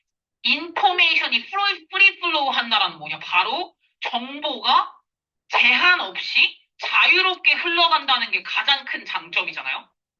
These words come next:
바로 이것이 제공해주는 수십억 명의 사람들한테 이 연결된 이 상황에서 목-, 목적어 아이오에게 디오를 제공하는 거야. 이게 디오야.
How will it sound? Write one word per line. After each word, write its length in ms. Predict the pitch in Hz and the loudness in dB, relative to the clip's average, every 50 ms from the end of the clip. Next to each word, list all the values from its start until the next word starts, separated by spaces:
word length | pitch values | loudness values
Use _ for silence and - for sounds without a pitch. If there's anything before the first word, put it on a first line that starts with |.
| _ _ _ _ _ _ _ _ _ _ _ _ _ _ | _ _ _ _ _ _ _ _ _ _ _ _ _ _
바로 240 | - 254 254 254 254 - - | 2 4 4 4 2 0 -2
이것이 840 | 247 247 269 254 - 349 349 349 - - - - - - - - _ _ _ _ _ _ _ _ _ _ _ _ _ _ _ _ | -2 -2 -2 0 0 0 -2 -2 -2 0 0 0 0 0 -2 -6 _ _ _ _ _ _ _ _ _ _ _ _ _ _ _ _
제공해주는 1040 | - - - 233 247 277 339 330 330 294 254 220 202 175 160 160 180 - - _ _ _ _ _ _ _ _ _ _ _ _ _ _ _ - - - - - | -2 2 2 2 2 0 -2 -2 0 0 0 0 -4 -8 -8 -10 -10 -10 -12 _ _ _ _ _ _ _ _ _ _ _ _ _ _ _ -20 -18 -16 -12 -8
수십억 680 | - 415 403 392 392 403 415 - - 392 370 320 320 320 | -6 -6 -4 -2 -2 -2 -2 -2 -2 -2 0 0 0 0
명의 220 | 294 277 254 226 | 0 0 0 0
사람들한테 560 | 220 - 226 226 220 214 190 170 156 - 185 - | -2 -2 0 -2 -2 -2 -2 -4 -4 -6 -8 -6
이 400 | 220 233 233 226 214 190 175 - - | -2 -2 -2 -2 -2 -6 -4 -2 -2
연결된 600 | - 202 233 254 277 311 302 285 277 254 214 185 | -2 0 -2 -2 0 2 2 4 2 2 0 -2
이 280 | 180 185 196 190 185 185 | -4 -6 -6 -6 -6 -4
상황에서 720 | 190 - 214 208 220 220 202 165 156 165 170 170 214 214 214 | -2 0 0 0 0 -2 -4 -6 -10 -8 -8 -10 -10 -10 -10
목-, 180 | 202 214 214 _ _ _ _ _ _ - | -14 -14 -14 _ _ _ _ _ _ -14
목적어 840 | 208 214 214 _ _ _ - 240 240 233 226 214 220 214 208 196 - | -12 -12 -12 _ _ _ -2 0 2 2 2 2 0 0 0 0 2
아이오에게 1000 | 160 160 170 180 208 226 226 220 220 214 208 196 175 175 180 180 180 185 180 180 | 2 2 4 4 2 2 2 0 -2 -2 -2 2 2 2 2 2 0 -2 -2 -4
디오를 480 | - - 190 196 214 226 220 208 180 175 | -8 -10 -8 -8 -8 -6 -4 -4 -4 -4
제공하는 460 | - 170 - 175 170 165 156 156 151 | -4 -8 -8 -8 -10 -12 -12 -12 -12
거야. 320 | 147 147 156 208 240 - - | -10 -4 -2 0 0 -2 -4
이게 300 | 196 214 214 247 208 202 | -6 -4 -2 -2 -2 -2
디오야. 840 | - - - 196 196 185 180 185 196 190 165 151 143 143 160 180 - | -6 -10 -10 -8 -8 -8 -8 -4 -2 -2 -2 -2 -4 -8 -8 -12 -16